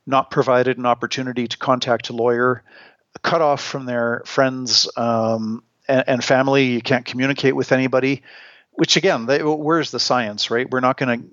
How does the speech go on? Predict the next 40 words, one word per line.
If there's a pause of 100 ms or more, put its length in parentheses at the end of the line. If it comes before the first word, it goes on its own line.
(140)
commu-,
we're
not
gonna
spread
covid
by
way
of
a,
a
phone
call
or
a
Skype
call. (280)
It's
like,
"Oh
no,
you
can't
contact
your
family." (100)
That's
creepy.
That
sounds
like
a
repressive (480)
third
world (280)
dictatorship
or
some (440)
communist,
Nazi,